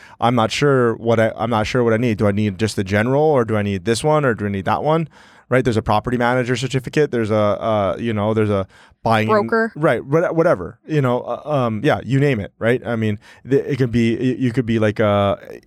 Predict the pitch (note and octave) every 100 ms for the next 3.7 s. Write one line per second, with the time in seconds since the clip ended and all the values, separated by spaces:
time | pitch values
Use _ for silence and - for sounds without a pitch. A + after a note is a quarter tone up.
0 | - - - C3+ C3 C#3 C#3 - C#3 C#3
1 | C#3+ D3 D3 - C3+ C#3 C#3+ C3+ C#3 C3
2 | B2+ D3 D3 C3+ B2 A2+ A#2 G#2 A#2 A2
3 | A2 A2+ A#2 - C#3+ C#3